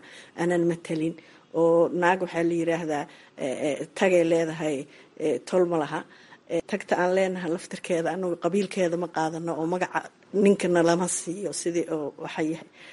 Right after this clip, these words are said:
Dad muslimiin aan nahay, mar walba magacaada iyo reerkaada iyo waxaa ku taagan tahay. Marka, een, eh, dadaalka la wado, waxaan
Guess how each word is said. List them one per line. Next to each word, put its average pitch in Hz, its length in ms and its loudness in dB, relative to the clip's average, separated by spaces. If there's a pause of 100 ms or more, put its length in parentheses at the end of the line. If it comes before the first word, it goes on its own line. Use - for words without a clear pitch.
(100)
Dad 170 140 -4
muslimiin 185 500 0
aan 175 120 0
nahay, 185 180 -4
mar 196 140 0
walba 180 220 2
magacaada 170 480 -2
iyo 160 160 -2 (140)
reerkaada 170 520 -2
iyo 170 120 2
waxaa 160 160 -2
ku - 100 -14
taagan 160 340 -4
tahay. 160 200 -12 (640)
Marka, 196 320 4 (120)
een, 165 280 6
eh, 151 300 0 (380)
dadaalka 196 540 4
la 165 80 0
wado, 147 280 -6 (520)
waxaan - 260 -2